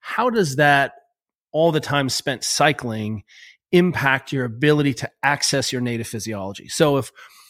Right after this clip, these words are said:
you're engaged in a sport and all of a sudden you can't put your arms over your head or you can't extend your hip,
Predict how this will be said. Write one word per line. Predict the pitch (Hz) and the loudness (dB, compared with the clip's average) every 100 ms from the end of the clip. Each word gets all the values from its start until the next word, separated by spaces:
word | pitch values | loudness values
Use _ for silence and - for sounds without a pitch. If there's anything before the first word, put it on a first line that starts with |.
| _ _ | _ _
you're | 147 180 | 2 4
engaged | 226 175 160 135 | 6 4 4 2
in | 127 | -4
a | |
sport | - - 156 123 117 | -4 0 2 2 -2
and | 139 | 0
all | 143 | 2
of | 156 | 2
a | |
sudden | 135 165 147 | 2 2 2
you | |
can't | 131 139 | 0 -4
put | 127 | -4
your | 127 | 0
arms | 135 147 127 | 0 0 -2
over | 110 | -4
your | 101 | -6
head | 92 95 113 _ - - - - - | -6 -8 -10 _ -20 -20 -20 -20 -2
or | 156 | 0
you | 139 | 0
can't | - 156 | 0 0
extend | 131 143 123 | 0 -2 -2
your | 110 | 0
hip, | 165 151 - | 2 2 0